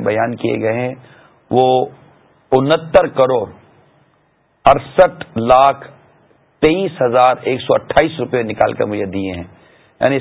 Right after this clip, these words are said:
سکسٹی نائن کروڑ سکسٹی ایٹ لاکھ ٹوئنٹی تھری تھاؤزینڈ ون ہنڈریڈ اینڈ ٹوینٹی ایٹ روپیز انہوں نے اپروکسیمیٹلی مجھے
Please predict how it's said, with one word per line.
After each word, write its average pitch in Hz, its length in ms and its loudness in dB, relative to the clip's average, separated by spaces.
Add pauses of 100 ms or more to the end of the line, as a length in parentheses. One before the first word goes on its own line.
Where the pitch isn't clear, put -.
سکسٹی 170 460 -4 (140)
نائن 151 440 -2 (180)
کروڑ 156 460 2 (580)
سکسٹی 156 500 -4 (260)
ایٹ 156 300 -2
لاکھ 147 300 0 (460)
ٹوئنٹی 143 520 -2 (160)
تھری 160 300 -4
تھاؤزینڈ 131 500 -2 (340)
ون 143 340 0
ہنڈریڈ 131 400 -4
اینڈ 127 180 -6
ٹوینٹی 120 440 -4
ایٹ 151 440 -4
روپیز 131 340 -6 (440)
انہوں 127 200 -2
نے 131 120 -4
اپروکسیمیٹلی 127 880 -4
مجھے 113 300 -6